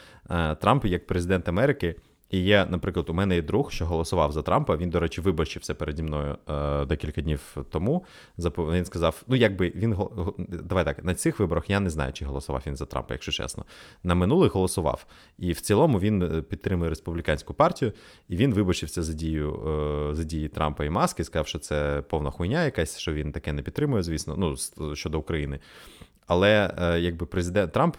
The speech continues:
е, е, президент Сполучених Штатів, і те, що він хоче там, е, приєднати Канаду та Гренландію, те, що він посилає відкрито вже Україну і може, е, ну, і там Зеленського в першу чергу, так, і нашого президента, і, е,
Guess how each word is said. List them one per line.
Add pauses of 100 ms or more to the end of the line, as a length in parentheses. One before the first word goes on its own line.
е,
е,
президент
Сполучених
Штатів,
і
те,
що
він
хоче
там,
е,
приєднати
Канаду
та
Гренландію,
те,
що
він
посилає
відкрито
вже (380)
Україну
і
може,
е,
ну,
і
там
Зеленського
в
першу
чергу,
так, (320)
і
нашого
президента,
і,
е,